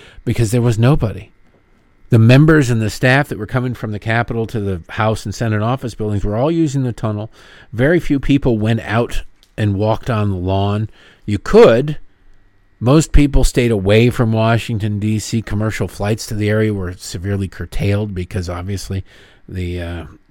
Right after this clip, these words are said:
one of the two major airports were shut down. It was just very, very surreal.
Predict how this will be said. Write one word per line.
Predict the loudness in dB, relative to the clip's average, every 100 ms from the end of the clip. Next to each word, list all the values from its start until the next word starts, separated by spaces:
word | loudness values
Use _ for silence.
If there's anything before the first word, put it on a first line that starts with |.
| _ _
one | -2 0
of | 0
the |
two | -2 -2
major | 0 -2 -2
airports | 0 0 0 -4 -2
were | -6
shut | -4 -4 -4
down. | -6 -8 -10 -16 -20 -20 -20 -10
It | -2
was | -2 0
just | -2 -4
very, | -6 -4 -2 0 -2
very | -4 -4 -4 -2 -4 -8 -14 _
surreal. | -16 -10 -6 -4 -2 -4 -8